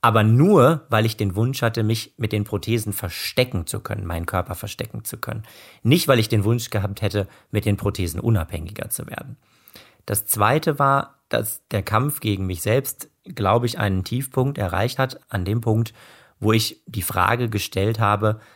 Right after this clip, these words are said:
warum musste das ausgerechnet mir passieren? Ich glaube, dass das eine der zerstörerischsten Fragen ist, die Menschen sich stellen können, weil auf diese Frage gibt es im Grunde genommen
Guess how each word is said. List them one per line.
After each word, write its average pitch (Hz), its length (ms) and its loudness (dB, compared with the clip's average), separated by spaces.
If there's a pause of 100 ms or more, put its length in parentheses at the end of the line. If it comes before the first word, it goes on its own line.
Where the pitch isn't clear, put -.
warum 98 540 2
musste 117 360 0
das 104 180 -6
ausgerechnet 101 800 0
mir 95 180 0
passieren? - 500 -6 (260)
Ich - 60 -20
glaube, 104 200 0
dass 101 120 -2
das 110 160 -4
eine 110 220 -2
der 104 120 -4
zerstörerischsten 113 800 -2
Fragen 107 420 0
ist, 110 220 -6
die 104 80 -4
Menschen 98 360 -4
sich 92 180 -8
stellen 120 400 -2
können, 151 280 -2 (560)
weil 107 140 4
auf 107 100 4
diese 127 260 -2
Frage 117 360 -2
gibt 135 240 -2
es - 120 -2
im 101 80 -2
Grunde 170 460 4
genommen 123 260 2